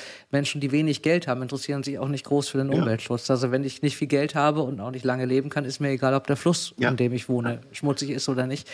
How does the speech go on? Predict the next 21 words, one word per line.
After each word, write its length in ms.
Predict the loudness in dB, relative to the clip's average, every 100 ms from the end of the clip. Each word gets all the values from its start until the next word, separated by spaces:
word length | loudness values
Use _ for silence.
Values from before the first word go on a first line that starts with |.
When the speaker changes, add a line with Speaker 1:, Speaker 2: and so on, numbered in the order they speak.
| -16 -16 -20 -4
Speaker 1:
Ähm, 220 | 0 0 0
ist 140 | -2
es 120 | -2
das, 280 | -2 -2 -2
dass 180 | -4 -2
man 160 | -4 -2
irgendwie, 600 | -4 -4 -2 0 0 -4
dass 200 | -6 -4
wir 80 | -2
die 80 | 0
letzten 260 | 0 -2 -2
Jahre 220 | 0 -2
einfach 240 | -2 -6
so 140 | -8 -6
verschnarcht 640 | -6 -4 -6 -6 -8 -6
haben, 320 | -6 -4 -4
weil 160 | -4 -2
wir 300 | -4 -4 -8
zu 120 | -10
viel 260 | -6 -6 -4
hatten? 140 | -2